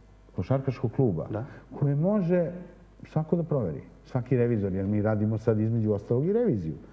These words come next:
Speaker 1: I oni kažu ovako, da je Crvena zvezda platila državi od dve hiljade prve godine,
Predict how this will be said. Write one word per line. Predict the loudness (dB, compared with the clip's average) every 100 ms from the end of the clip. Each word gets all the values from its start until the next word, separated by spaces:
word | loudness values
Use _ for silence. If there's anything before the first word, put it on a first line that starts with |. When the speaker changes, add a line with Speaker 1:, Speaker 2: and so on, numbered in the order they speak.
| -20 -20 -20 -2 2
Speaker 1:
I |
oni | 4
kažu | 8 8 8
ovako, | 8 6 4 4 2 0 -14 -18 0
da | 2
je |
Crvena | 4 4 4 4
zvezda | 4 4 4 4 2 0 2
platila | 2 4 4 4
državi | 4 4 4 2 0 -4 -18 -20 -20 -20 -20 -20 -2
od | 4 4
dve | 4 4
hiljade | 6 6 4
prve | 6 4 6
godine, | 4 4 2